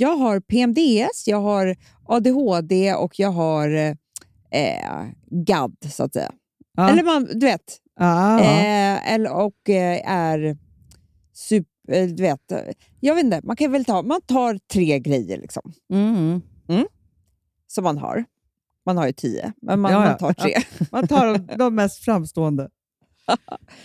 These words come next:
Speaker 2: Ja.
Speaker 1: Och så är det ju ett team som måste liksom svetsa samman och bara, "Hur gör vi med den här personen då?"
Speaker 2: Exakt.
Speaker 1: För det är så sjukt att man ska behandla saker och ting olika.
Speaker 2: Ja, ja, ja, ja.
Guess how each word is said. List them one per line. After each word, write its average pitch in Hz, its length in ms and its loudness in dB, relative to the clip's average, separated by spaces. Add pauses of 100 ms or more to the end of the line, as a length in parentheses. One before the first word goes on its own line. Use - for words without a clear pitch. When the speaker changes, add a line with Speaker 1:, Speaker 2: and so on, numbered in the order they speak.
(140)
Speaker 2:
Ja. 190 260 2 (600)
Speaker 1:
Och 339 160 2
så 453 180 -2
är 262 240 0
det 240 80 0
ju 247 80 2
ett - 140 -6
team 185 380 0
som 202 180 -4
måste 202 260 -4
liksom 165 520 -4 (1040)
svetsa - 600 -4
samman 254 500 -2
och 220 60 0
bara, 208 120 0
"Hur 226 180 2
gör 294 240 2
vi 285 120 0
med 294 160 0
den 294 100 0
här 311 140 0 (100)
personen - 480 -8
då?" - 60 -18 (300)
Speaker 2:
Exakt. - 460 -2 (720)
Speaker 1:
För 269 100 2
det 330 60 4
är 370 80 2
så 285 140 0
sjukt 330 640 -2
att 247 120 -6
man 254 120 -2
ska 240 120 -4
behandla 208 560 -2
saker 175 400 -4
och 185 80 -8
ting 160 220 -2
olika. 254 680 0 (840)
Speaker 2:
Ja, 269 280 4
ja, 320 200 4
ja, 190 160 4
ja. 151 240 2